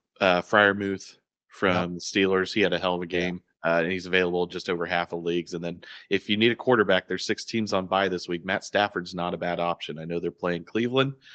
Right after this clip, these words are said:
Speaker 1: but Myles Garrett is, uh, still kinda up in the air with that shoulder injury, and,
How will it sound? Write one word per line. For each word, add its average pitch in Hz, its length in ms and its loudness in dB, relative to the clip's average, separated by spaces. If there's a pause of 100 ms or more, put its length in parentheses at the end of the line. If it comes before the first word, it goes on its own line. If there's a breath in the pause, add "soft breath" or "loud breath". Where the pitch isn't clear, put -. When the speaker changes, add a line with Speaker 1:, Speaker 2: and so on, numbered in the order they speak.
(460 loud breath)
Speaker 1:
but 95 320 6
Myles 92 320 2
Garrett 101 400 4
is, - 400 -4
uh, 98 320 2
still 107 280 2
kinda 101 240 0
up 101 140 -2
in 98 60 -6
the 95 160 -2
air 101 160 2
with 95 120 -6
that 78 160 -4
shoulder 117 360 0
injury, 117 420 0
and, 90 200 -4